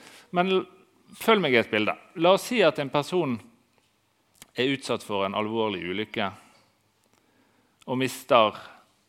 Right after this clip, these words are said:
begge beina fra knærne og ned. Da er den personen i utgangspunktet dømt til å ikke kunne gå igjen.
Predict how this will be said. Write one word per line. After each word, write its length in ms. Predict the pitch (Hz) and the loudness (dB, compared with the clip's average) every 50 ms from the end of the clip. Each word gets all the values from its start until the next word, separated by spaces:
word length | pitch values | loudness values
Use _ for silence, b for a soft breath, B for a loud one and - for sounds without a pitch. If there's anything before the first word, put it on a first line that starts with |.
| _ _ _ _ _ _ - | _ _ _ _ _ _ -10
begge 340 | 127 127 131 127 123 123 113 | -2 0 2 2 2 2 0
beina 340 | 123 117 107 98 90 82 85 - | 2 0 0 -2 -4 -10 -12 -12
fra 220 | - - 104 92 95 | -10 -6 -6 -6 -6
knærne 360 | - - 110 104 101 92 87 85 | -6 -6 -4 -2 -2 -4 -6 -8
og 60 | 87 | -8
ned. 280 | 90 92 95 - - - - _ _ - - - - - _ _ _ _ _ _ _ _ _ _ _ _ _ _ _ _ _ _ b b b b b b b b b b b b b b b b b b b b - | -8 -8 -8 -10 -14 -20 -20 _ _ -18 -18 -18 -18 -20 _ _ _ _ _ _ _ _ _ _ _ _ _ _ _ _ _ _ b b b b b b b b b b b b b b b b b b b b 0
Da 120 | 247 254 240 | 2 4 4
er 140 | 233 214 202 | 6 6 4
den 160 | 202 196 170 | 4 4 2
personen 380 | 165 160 - 185 190 180 160 139 | -2 -2 0 0 -2 -2 -2 -2
i 80 | 127 127 131 | -4 -4 -4
utgangspunktet 580 | - - - 180 143 - 143 113 98 110 110 120 | -6 -6 -8 -8 -8 -6 -8 -8 -6 -6 -6 -6
dømt 220 | 131 127 120 - | -4 -6 -6 -8
til 80 | - 90 | -8 -10
å 60 | 90 | -10
ikke 220 | 90 117 107 - 104 | -10 -12 -14 -12 -12
kunne 160 | 92 95 92 | -12 -12 -10
gå 180 | 95 95 82 73 | -10 -10 -10 -10
igjen. 200 | - - - | -12 -16 -18